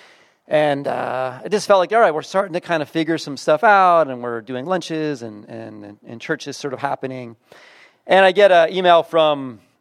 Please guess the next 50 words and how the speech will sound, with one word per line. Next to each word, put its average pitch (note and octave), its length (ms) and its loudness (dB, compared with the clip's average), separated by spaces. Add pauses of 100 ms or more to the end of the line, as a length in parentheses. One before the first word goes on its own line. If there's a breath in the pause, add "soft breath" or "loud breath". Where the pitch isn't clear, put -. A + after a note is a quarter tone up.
(880)
the C3+ 120 -4
church - 520 -4 (160)
board D3 460 2
at C3+ 120 -2
the C3+ 100 2
other B2+ 100 -4
church C3+ 260 -8
we C#3+ 60 -4
were B2+ 60 -4
renting, B2 580 -6
uh, A2 420 -4
like, A#2 120 -16 (120)
a - 120 -18
week D3+ 200 -2
or D3 60 0
two C3+ 400 -6
before C3 300 -4
Christmas C#3 360 -8
Eve B2 320 -6
and A#2 80 -12
said, B2 140 -10
"Hey, A#2+ 300 -4 (540)
sorry, B2+ 320 2
but A#2+ 80 -2
we're B2 80 0
gonna A#2 80 -4
need B2 180 -6
you, B2 160 -6 (380)
we're, C#3 100 -2 (220)
you C3 100 -12
know, B2 60 -8
ending C#3+ 240 -2
the B2 80 -4
lease C3 180 -6
with A#2 100 -14
you B2 60 -6
guys. A2+ 260 0
You're A#2 80 -10
gonna A2+ 100 -6
need A#2+ 100 -8
to F#2 40 -14
be A#2+ 120 -4
out, G#2+ 260 -2 (320)
uh, G#2+ 100 -8
by A2+ 120 0
the A2+ 80 -8
end A2 80 -8
of G#2 80 -8
the G#2 40 -8
year." G#2 280 -4